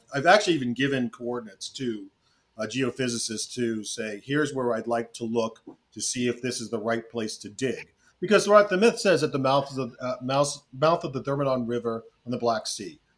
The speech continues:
that's supposedly where Themyscira was supposed to be. So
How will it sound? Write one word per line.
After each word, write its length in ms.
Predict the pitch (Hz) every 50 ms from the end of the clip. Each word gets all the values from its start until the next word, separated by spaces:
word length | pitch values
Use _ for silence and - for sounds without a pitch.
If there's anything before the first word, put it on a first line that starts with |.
| _ -
that's 320 | 131 139 143 143 143 -
supposedly 600 | - 147 139 - 156 151 143 143 135 135 127 123 117
where 480 | 113 120 135 135 127 120 117 113 113 -
Themyscira 600 | 117 110 110 107 - - 127 120 113 107 98 95 95 _ _ _ _ _ _ -
was 120 | 117 107 -
supposed 320 | 120 113 123 113 107 -
to 40 | 113
be. 380 | 98 98 123 107 82 76 78 -
So 520 | - - - 143 131 123 117 113 107 -